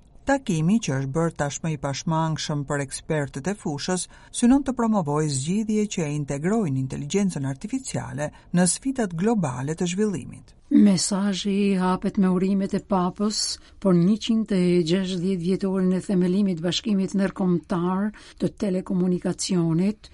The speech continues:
Speaker 2: dhe për impenjimin e tij të vazhdueshëm në favor të bashkëpunimit global, që synon të çojë teknologjitë e komunikimit gjithë njerëzve në mbar botën.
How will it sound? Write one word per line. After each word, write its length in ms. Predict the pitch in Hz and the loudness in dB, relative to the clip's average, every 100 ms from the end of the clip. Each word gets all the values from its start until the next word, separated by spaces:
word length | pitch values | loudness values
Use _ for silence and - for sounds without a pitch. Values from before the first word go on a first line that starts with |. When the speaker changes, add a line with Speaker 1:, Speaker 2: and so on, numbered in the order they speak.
| - - | -20 -6
Speaker 2:
dhe 140 | 185 185 | -2 0
për 160 | 202 | 4
impenjimin 560 | 208 190 214 240 233 208 | 4 4 4 4 4 4
e 60 | 202 | 2
tij 140 | 220 | -2
të 60 | 170 | 0
vazhdueshëm 720 | 185 151 185 214 170 185 165 170 170 - - - 185 | 0 0 -2 -2 -2 -2 0 0 -2 -6 -18 -2 2
në 100 | 180 | 2
favor 340 | 190 160 185 180 | 0 -2 -2 -4
të 80 | 180 | -4
bashkëpunimit 560 | 180 - 196 190 185 160 | -6 -2 0 2 0 -2
global, 480 | 175 180 156 151 151 156 147 - - | 0 0 0 -2 -2 -2 -4 -8 -10
që 140 | - 180 | -4 -2
synon 460 | - 175 196 202 214 214 | 2 2 2 0 -2 -2
të 80 | 165 | -2
çojë 320 | 202 185 180 160 196 | 0 2 0 0 -4
teknologjitë 640 | - 180 170 156 185 202 | -2 0 0 -2 -2 -2
e 80 | 190 202 | -4 0
komunikimit 760 | 180 180 180 214 185 185 139 - - | 2 2 0 0 2 0 -2 -8 -4
gjithë 400 | 202 220 - 208 | -2 -2 -2 0
njerëzve 640 | 214 185 160 160 160 170 156 147 - | 2 0 -2 -6 -8 -6 -6 -6 -6
në 180 | 262 190 180 | -2 0 2
mbar 500 | 165 160 220 233 180 | 0 2 2 2 0
botën. 480 | - 302 311 - 262 | -2 -4 -4 -6 -6